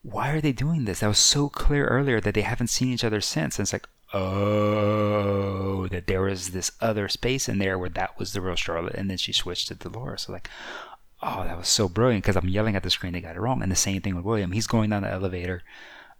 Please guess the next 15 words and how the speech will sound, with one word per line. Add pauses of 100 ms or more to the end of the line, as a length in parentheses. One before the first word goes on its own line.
um,
and
they're
never
gonna,
uh,
when
the
episode
ends,
like,
they're
not
gonna
explain